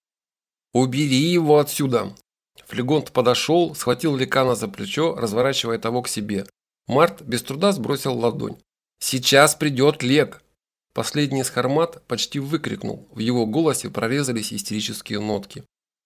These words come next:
«Ну вот и объяснишь ему, зачем ты накачиваешь заключённых психолептиками, вместо того, чтобы обеспечить им надёжную охрану.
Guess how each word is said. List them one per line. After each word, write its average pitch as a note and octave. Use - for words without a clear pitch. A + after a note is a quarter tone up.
«Ну C3+
вот A3
и A3
объяснишь E3+
ему, C#3
зачем B2+
ты A3
накачиваешь G#2+
заключённых G#2+
психолептиками, A2
вместо B2+
того, E3
чтобы B2
обеспечить A#2+
им G#2
надёжную A#2
охрану. A2+